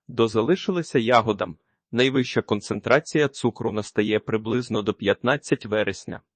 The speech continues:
Природна сушка триває близько шести тижнів. Фієста. Це сорт без кісточок раннього терміну дозрівання.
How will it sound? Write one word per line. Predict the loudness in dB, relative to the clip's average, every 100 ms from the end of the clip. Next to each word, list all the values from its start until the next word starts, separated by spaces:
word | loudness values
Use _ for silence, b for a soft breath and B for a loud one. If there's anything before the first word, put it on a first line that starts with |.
| _
Природна | 2 4 4 0
сушка | -2 -2 -2 0
триває | 0 2 2 4 2
близько | 0 -4 -2 -4
шести | -4 -8 -6 -6
тижнів. | -2 -2 -2 -6 -6 _ _
Фієста. | -12 -2 -2 -2 -14 -18 -18
Це | 0 2
сорт | 4 4 4 2
без | 2 2
кісточок | 2 -4 0 -2 0 -2
раннього | 0 2 2 0 -2
терміну | 0 0 0 -2 -4
дозрівання. | -2 -4 -2 0 2 0 0 -4